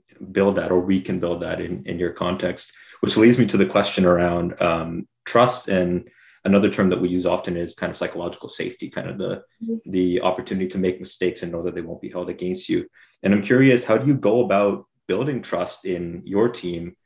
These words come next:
Speaker 1: which has grown so quickly in the last few years and, uh, again, has people from all kinds of different backgrounds?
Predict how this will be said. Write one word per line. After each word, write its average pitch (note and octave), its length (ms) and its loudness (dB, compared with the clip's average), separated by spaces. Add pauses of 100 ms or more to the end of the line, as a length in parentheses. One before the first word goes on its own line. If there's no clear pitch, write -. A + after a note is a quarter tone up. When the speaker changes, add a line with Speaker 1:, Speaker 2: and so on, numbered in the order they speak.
(160)
Speaker 1:
which G2 140 0
has F#2+ 80 -6
grown G2+ 240 6
so G#2 200 2
quickly - 500 -4 (320)
in F2+ 120 -4
the F2 60 -2
last E2+ 260 -4
few F2 120 -6
years E2+ 400 -4
and, E2+ 400 -8
uh, E2+ 440 -10
again, G2+ 320 0
has F#2+ 200 -4
people G2 240 -8
from F2 140 -8
all F#2 120 -2
kinds F#2 240 -6
of F#2+ 80 -8
different - 240 -16
backgrounds? - 600 -18